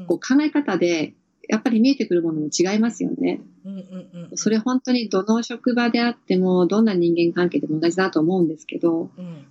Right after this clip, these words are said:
Speaker 2: 自分がどうありたいかっていうのにフォーカスして、
Speaker 1: うん。
Speaker 2: もう絶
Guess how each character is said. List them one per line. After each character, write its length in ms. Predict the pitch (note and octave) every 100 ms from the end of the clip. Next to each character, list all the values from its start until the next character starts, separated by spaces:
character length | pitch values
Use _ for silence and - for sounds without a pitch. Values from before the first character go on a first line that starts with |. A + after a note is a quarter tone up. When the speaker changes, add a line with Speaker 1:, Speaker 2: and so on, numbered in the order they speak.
| -
Speaker 2:
自 140 | F#3+
分 200 | F#3 G#3
が 300 | A3+ B3 A#3 - _ _ _
ど 180 | F#3+ F#3+
う 20 |
あ 60 | D3
り 100 | D#3
た 100 | D3+
い 80 |
か 280 | - - - - _ _ _
っ 20 |
て 60 | F#3+
い 120 | F#3
う 40 | E3+
の 100 | E3
に 300 | E3+ E3+ -
フ 80 | -
ォ 20 |
ー 40 | E3
カ 120 | -
ス 220 | - -
し 100 | -
て、 380 | - G#3+ F#3 - - _
Speaker 1:
う 40 | F#3+
ん。 20 |
Speaker 2:
も 60 | G#3
う 60 |
絶 260 | D3+ F3+ -